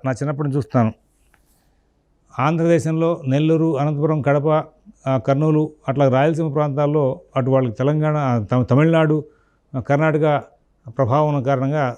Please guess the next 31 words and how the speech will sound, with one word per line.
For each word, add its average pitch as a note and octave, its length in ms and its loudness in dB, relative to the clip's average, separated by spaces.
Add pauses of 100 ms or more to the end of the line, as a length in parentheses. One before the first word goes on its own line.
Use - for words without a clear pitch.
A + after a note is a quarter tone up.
(100)
అక్కడ A#2+ 140 -6
దుర్ముహూర్తాల D3 520 0
వాడకంలో C#3 640 -2 (600)
పాఠాంతరాలు C3 480 -2
చాలా A#2 200 -4
ఉన్నాయి. G#2 220 -12 (580)
అది B2+ 140 -2
దాటి E3+ 280 0
ఎదురుకు F3+ 240 -2
వచ్చిన D#3 220 -4
తర్వాత D#3 480 -2 (600)
ఇంక C#3 220 -4
మన B2 520 0
కృష్ణా, D3 260 0
గుంటూరు D3+ 520 2 (160)
జిల్లాల C#3+ 360 2
వరకు C3+ 280 0
కూడా C#3+ 180 0
శనివారం E3 440 2
నాడు E3 140 0
మాత్రమే D#3 280 0
దుర్ముహూర్తం C#3+ 440 0
వాడుతూ C3+ 220 2
ఉండేవాళ్ళు. A2+ 400 0 (580)
ఆ C#3+ 80 -2
తర్వాత F3+ 280 2
ఇక్కడి F3+ 220 0
నుంచి E3+ 160 -4
తూర్పు F3 180 4
మొత్తానికి E3+ 420 -2
కూడా D#3+ 320 2